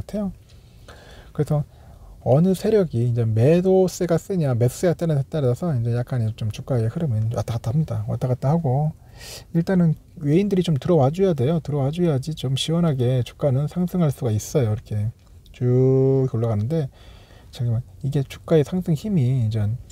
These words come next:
수급 자체가 좀 시원하게 올라와 줘야 하는데 아직까지는 좀 불명확하다. 수급 자체가 외인들도 지금 관망을 하고 있는 것 같아요. 지금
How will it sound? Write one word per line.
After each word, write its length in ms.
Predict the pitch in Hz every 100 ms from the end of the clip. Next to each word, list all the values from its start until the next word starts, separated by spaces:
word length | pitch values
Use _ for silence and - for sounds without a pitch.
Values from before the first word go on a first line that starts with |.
| - - -
수급 300 | - 214 -
자체가 360 | 226 - 160
좀 120 | 127
시원하게 400 | 117 - 175 180
올라와 320 | 131 120 117 104
줘야 180 | 135
하는데 240 | 147 110 139
아직까지는 640 | 107 113 - 117 110 135
좀 180 | 127 113
불명확하다. 840 | 110 117 120 143 160 160 160 113 101
수급 260 | - 156 151
자체가 580 | - - 120 107 127 190 - - - - -
외인들도 440 | 127 156 127 131
지금 200 | 135 131
관망을 400 | 120 120 143 160
하고 140 | 135 147
있는 160 | 107 143
것 140 | 127
같아요. 180 | - 107
지금 220 | 139 123